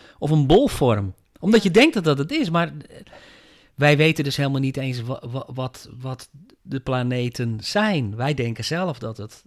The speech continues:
ehm, nou ja, je ziet het ook door een telescoop, hè, zie je dat het eigenlijk een soort lichtjes zijn. We, we weten niet wat het is, maar, eh, het is in ieder geval geen planeet. Het is niet, eh,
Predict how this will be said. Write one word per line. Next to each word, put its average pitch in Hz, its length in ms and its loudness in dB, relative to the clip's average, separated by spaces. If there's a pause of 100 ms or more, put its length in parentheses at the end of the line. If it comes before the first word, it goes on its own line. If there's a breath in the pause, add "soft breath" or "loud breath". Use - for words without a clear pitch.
ehm, 117 440 -12 (1120 soft breath)
nou 135 140 -8
ja, 127 100 -4
je 101 160 -6
ziet 143 220 -4
het 117 160 -6
ook 139 240 -6
door 127 180 -4
een 123 100 -8
telescoop, 123 720 -4
hè, 123 260 -6
zie 160 200 -6
je 139 80 -4
dat 127 140 -6
het 123 280 -12 (640)
eigenlijk 156 340 -8
een 113 60 -6
soort 104 160 -6
lichtjes 190 680 -2
zijn. 143 640 -4
We, 131 280 -8
we 131 140 -8
weten 143 320 -4
niet 147 160 -4
wat 135 160 -6
het 113 140 -8
is, 185 280 -6
maar, 127 400 -6
eh, 120 320 -12 (1300 loud breath)
het 123 160 -12
is - 120 -8
in - 60 -12
ieder 247 180 4
geval 143 300 0
geen 151 480 0 (260)
planeet. 131 840 -2
Het 120 140 -12
is 117 120 -6
niet, 135 460 -4
eh, 123 120 -14